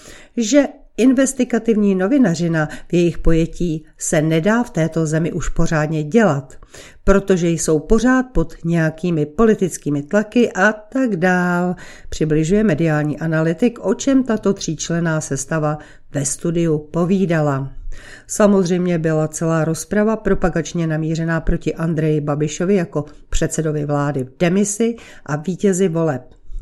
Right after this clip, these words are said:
Nejsilnější bývá pochopitelně nejviditelnějším terčem, to je logické.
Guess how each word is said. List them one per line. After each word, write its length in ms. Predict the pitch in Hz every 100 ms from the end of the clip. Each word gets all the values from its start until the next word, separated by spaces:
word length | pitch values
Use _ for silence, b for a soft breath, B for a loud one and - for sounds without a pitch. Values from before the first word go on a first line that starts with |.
| - B B B B
Nejsilnější 1040 | 175 175 165 - 311 269 160 151 - 170 160
bývá 460 | 170 175 165 156
pochopitelně 920 | - 156 160 156 160 170 170 170 156 160
nejviditelnějším 1300 | 170 175 160 165 160 156 156 156 156 151 - 180
terčem, 640 | 170 190 170 - 175 165 165 B B B
to 140 | 247
je 120 | 214 180
logické. 680 | 165 156 160 - 170 151